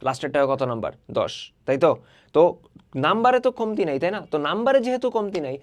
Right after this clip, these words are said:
তাহলে তুমি লেখা এরকম উল্টাপাল্টা কেন করবা? আমি যেটা করতাম, আনরিয়ালিস্টিক শোনাবে, but আমি যেটা করছিলাম এসএসসি পরীক্ষায়,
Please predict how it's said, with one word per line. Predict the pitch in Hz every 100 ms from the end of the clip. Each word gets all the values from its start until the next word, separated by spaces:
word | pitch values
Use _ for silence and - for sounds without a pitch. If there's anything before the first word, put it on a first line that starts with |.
| _ _
তাহলে | 185 220 226
তুমি | 226 233
লেখা | 196 160 175 220 214
এরকম | 196 196
উল্টাপাল্টা | 185 185 180 160
কেন | 165 156
করবা? | 104 - - _ _ _ _ -
আমি | 175 214
যেটা | 220 160
করতাম, | 123 131 - _ _ _ _ _ _ _ - _ _ _ -
আনরিয়ালিস্টিক | 185 185 165 143 135 131
শোনাবে, | 131 92 110
but | 120
আমি | 139 131
যেটা | 135 135
করছিলাম | 123 113 110
এসএসসি | 104 - 117 117
পরীক্ষায়, | 104 107 120